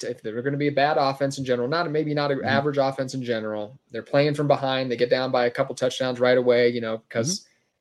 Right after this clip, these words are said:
Speaker 1: their defense is not as good as
Speaker 2: Not
Speaker 1: it used
Speaker 2: good.
Speaker 1: to be.
Speaker 2: Not
Speaker 1: Is
Speaker 2: good as it
Speaker 1: Cam,
Speaker 2: used to
Speaker 1: you
Speaker 2: be.
Speaker 1: know,
Speaker 2: Yep.
Speaker 1: Cam Akers could be playing in a lot of bad game scripts for him, I think. I think that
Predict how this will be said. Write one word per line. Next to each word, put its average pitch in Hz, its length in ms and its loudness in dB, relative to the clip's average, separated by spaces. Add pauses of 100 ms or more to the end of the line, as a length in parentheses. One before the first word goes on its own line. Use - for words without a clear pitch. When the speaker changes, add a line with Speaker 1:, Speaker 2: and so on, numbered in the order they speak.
(140)
Speaker 1:
their 120 80 -2
defense 123 440 -2
is 117 100 -10
not 120 160 -2
as 123 100 -8
good 127 120 -2
as 120 80 -2
Speaker 2:
Not 135 120 2
Speaker 1:
it - 40 -2
used 156 180 2
Speaker 2:
good. - 0 -
Speaker 1:
to 127 60 -16
be. 123 240 0 (320)
Speaker 2:
Not 110 120 -4
Speaker 1:
Is 113 100 -4
Speaker 2:
good 131 40 0
as 135 40 0
it 139 40 4
Speaker 1:
Cam, 143 160 2
Speaker 2:
used 113 100 0
to 131 40 -8
Speaker 1:
you 127 60 -6
Speaker 2:
be. 120 60 0
Speaker 1:
know, 113 120 0 (200)
Speaker 2:
Yep. 123 120 -8 (180)
Speaker 1:
Cam 151 220 0
Akers 143 300 0
could 131 160 -4
be 131 80 -4
playing 123 360 -4
in 107 120 -6
a 107 120 -6
lot 117 260 0
of 113 200 -2
bad 120 380 0
game 120 240 0
scripts 120 300 -4
for 123 240 -2
him, 120 100 -4
I 113 60 -4
think. 113 280 -4
I 113 60 -6
think 113 360 -6 (420)
that 113 300 -2